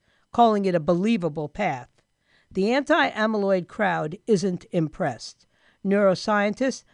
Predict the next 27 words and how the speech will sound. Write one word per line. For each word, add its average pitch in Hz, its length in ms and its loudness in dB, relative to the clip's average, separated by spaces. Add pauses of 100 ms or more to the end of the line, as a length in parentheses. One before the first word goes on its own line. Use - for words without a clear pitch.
(180)
Daniel 190 500 2
Alcon, 175 580 0
formerly 180 500 0
of 151 120 -4
the 170 120 0
N 165 120 -2
I 160 200 -4
H, 180 360 -4 (280)
says 214 300 0
of 180 140 -2
patients 226 440 -2
who 208 80 -8
took - 280 -2
the 165 100 -4
drug, 151 400 -4 (300)
they 190 140 -2
are 170 100 -2
still 208 380 -2
declining. 170 720 -4 (280)
That's - 240 -2
not 214 320 0
what 226 160 -8
we 208 120 -2
should 160 260 -6
be 190 180 -6
aiming 190 380 0
for. 139 440 -8